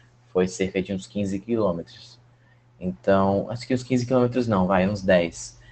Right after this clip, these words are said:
A gente saiu da cerimônia, os noivos decidiram fazer as fotos externas na Praia da Enseada. A gente foi, né? É, a gente sempre faz ensaio externo do casal, né? E a gente sempre foi naquele local, na Enseada, a gente nunca teve problema.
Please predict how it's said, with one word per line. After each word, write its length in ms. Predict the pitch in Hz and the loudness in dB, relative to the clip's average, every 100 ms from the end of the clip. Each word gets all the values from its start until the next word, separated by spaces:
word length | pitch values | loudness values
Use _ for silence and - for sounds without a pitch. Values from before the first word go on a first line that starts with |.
| - - | -18 -4
A 100 | 98 | -2
gente 140 | 98 | 0
saiu 200 | - 110 | 6 6
da 100 | 110 | 6
cerimônia, 640 | - 113 113 110 117 113 | 2 0 4 4 4 4
os 160 | 113 113 | 2 0
noivos 300 | 110 107 110 | -2 -2 -4
decidiram 960 | 110 - 107 110 113 110 110 110 107 104 | -6 -6 -10 0 4 4 4 0 -2 -2
fazer 240 | 107 101 107 | 0 2 2
as 80 | - | 2
fotos 260 | 107 - | 0 0
externas 480 | 107 - 107 107 107 | -10 -6 -4 -2 0
na 100 | 107 | -2
Praia 240 | - 107 | 2 2
da 80 | 107 | 4
Enseada. 600 | 117 - 131 113 98 98 - - - - _ _ - | 0 2 6 6 6 0 -8 -20 -20 -20 _ _ -6
A 80 | 156 | -2
gente 240 | 165 - | -2 -4
foi, 360 | 202 - 156 147 | -6 2 6 6
né? 240 | 127 131 - - - - | 4 2 -8 -20 -20 -10
É, 680 | - 104 104 101 101 98 - | 0 2 4 4 2 -2 -4
a 60 | 127 | -6
gente 140 | 127 | -4
sempre 180 | - - | -4 2
faz 240 | 135 110 | 4 4
ensaio 220 | 98 101 | 2 -2
externo 320 | 101 101 98 95 | -2 -2 0 0
do 100 | 95 | 0
casal, 400 | 95 90 87 90 | 0 0 -4 -4
né? 180 | 98 - _ _ - | -8 -10 _ _ -4
E 100 | 117 | -2
a 20 | |
gente 140 | 123 123 | -2 -4
sempre 260 | 135 139 | -8 -8
foi 200 | 147 143 | -8 -6
naquele 340 | 139 139 135 131 | -6 -2 0 0
local, 400 | 131 127 117 120 | 0 4 4 4
na 120 | 110 | 0
Enseada, 420 | 110 104 104 113 | -2 2 4 2
a 40 | |
gente 180 | 113 113 | -4 -6
nunca 200 | 113 123 | -6 -4
teve 180 | 123 120 - | -4 -6 -2
problema. 460 | 151 143 104 95 | 0 2 2 0